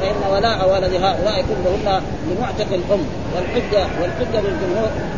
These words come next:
اتفاق الصحابة من حيث النظر أن المرأة لا تستوعب المال بالفرض، يعني ما في مرأة في الميراث تأخذ جميع المال، هذا لا يوجد أبدًا. ها؟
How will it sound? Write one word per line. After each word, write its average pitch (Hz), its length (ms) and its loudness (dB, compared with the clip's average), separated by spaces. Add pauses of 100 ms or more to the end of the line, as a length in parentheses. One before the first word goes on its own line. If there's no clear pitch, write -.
(160)
اتفاق 208 400 0
الصحابة 175 400 -2
من 170 220 -2
حيث 220 200 0
النظر 202 360 0
أن 196 120 0
المرأة 208 440 0 (300)
لا 226 120 2
تستوعب 226 440 0 (100)
المال 214 300 0
بالفرض، 185 300 0 (140)
يعني 160 160 -2
ما 233 140 2
في 220 140 0
مرأة 233 240 2
في 202 100 -2
الميراث 208 360 0 (340)
تأخذ 214 280 2
جميع 196 240 0
المال، 160 200 -2 (300)
هذا 220 140 0
لا 247 120 4
يوجد 185 260 4 (960)
أبدًا. 208 240 -4 (440)
ها؟ 233 180 -4